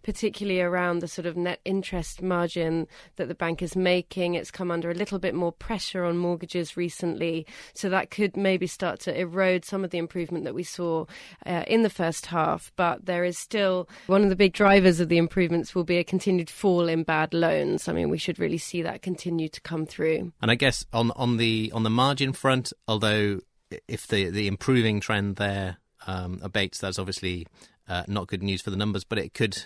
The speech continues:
Speaker 2: head off a political storm, I suppose, in the sense that that did seem to be a potential issue. The more Lloyds, which dominates the retail banking market in the U K,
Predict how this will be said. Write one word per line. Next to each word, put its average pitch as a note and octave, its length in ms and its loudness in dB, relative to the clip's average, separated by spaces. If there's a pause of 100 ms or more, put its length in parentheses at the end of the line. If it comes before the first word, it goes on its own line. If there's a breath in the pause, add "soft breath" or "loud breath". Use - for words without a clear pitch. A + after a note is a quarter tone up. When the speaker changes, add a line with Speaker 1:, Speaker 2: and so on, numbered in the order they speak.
Speaker 2:
head A2+ 180 2
off G#2 160 -2
a G2 60 -4
political G2 460 -6
storm, E2+ 300 -10
I E2+ 60 -10
suppose, F2 400 -6
in F#2+ 80 -4
the F#2 80 -6
sense F#2 300 -6
that F2 180 -6 (320 loud breath)
that - 180 0 (120)
did G2+ 200 -4
seem G2 280 -4
to F2+ 80 -8
be F#2 160 0
a F#2 60 -2
potential F#2 720 -6 (380 loud breath)
issue. F#2 600 -2 (460 soft breath)
The G2+ 100 0
more G2 560 2
Lloyds, G#2 440 0
which F#2+ 220 -8
dominates F#2 840 -4
the F#2+ 100 -8
retail F#2 240 -8
banking F#2 320 -4
market F2 300 -8
in E2+ 80 -8
the F2+ 80 -8
U E2+ 120 -8
K, F2 400 -8